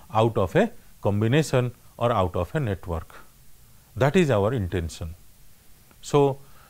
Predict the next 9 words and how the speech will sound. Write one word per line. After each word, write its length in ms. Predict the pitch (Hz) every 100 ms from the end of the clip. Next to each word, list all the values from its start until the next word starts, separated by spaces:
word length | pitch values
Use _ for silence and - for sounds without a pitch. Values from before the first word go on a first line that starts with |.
| -
by 360 | 98 110 107 107 - - - - - - _ - - - - - -
knowing 560 | 104 101 180 202 190 - - - - - -
the, 360 | 101 117 113 107
how 220 | - 127 151
to 140 | 151
draw 340 | 95 101 170 226
the 140 | 208
maximum 560 | 147 135 - 131 104 92
power, 480 | 160 208 160 131